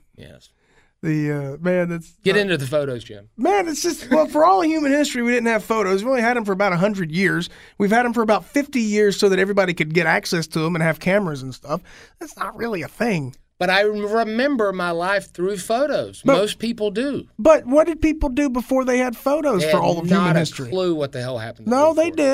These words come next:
Speaker 2: did. They
Speaker 1: They
Speaker 2: did.
Speaker 1: drew it on rocks to remember.
Speaker 2: And then we've had, we didn't have photos long, we've had photos, man. And now we-, we've had, we have too many photos now.
Speaker 1: Used to chisel it into rocks.
Speaker 2: Wouldn't you agree we have too many pictures now?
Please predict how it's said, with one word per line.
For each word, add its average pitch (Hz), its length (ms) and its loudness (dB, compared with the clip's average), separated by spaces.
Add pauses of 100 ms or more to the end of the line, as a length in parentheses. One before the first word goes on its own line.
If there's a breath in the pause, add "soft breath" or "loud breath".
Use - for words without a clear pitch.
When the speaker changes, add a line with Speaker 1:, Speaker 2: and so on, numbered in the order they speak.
Speaker 2:
did. 226 160 -10
They 254 140 -2
Speaker 1:
They 233 220 2
Speaker 2:
did. 240 80 0
Speaker 1:
drew 208 240 2
it 208 80 2
on 196 180 0
rocks 180 340 -2
to 139 120 -14
remember. 123 380 -10
Speaker 2:
And 220 180 -10
then 220 100 -4
we've 233 160 -4
had, 226 260 -4
we 233 140 -2
didn't 247 240 -2
have 240 180 -2
photos 240 400 -2
long, 226 380 -2
we've 220 160 -4
had 214 160 -2
photos, 185 400 -4
man. 185 180 0
And 185 120 0
now 226 340 0 (300 loud breath)
we-, 196 100 -4
we've 202 240 -2
had, 185 240 2
we 202 180 0
have 202 160 4
too 220 140 0
many 226 220 2
photos 147 400 -2
now. 196 320 -2 (460)
Speaker 1:
Used - 180 -16
to 107 80 -10
chisel 151 520 -4
it 156 80 -6
into 160 200 -8
rocks. 165 260 -6 (120)
Speaker 2:
Wouldn't 254 120 -4
you 240 60 -2
agree 220 120 -4
we 226 80 0
have 208 120 -2
too 214 140 0
many 196 160 0
pictures 202 380 -6
now? 208 200 -6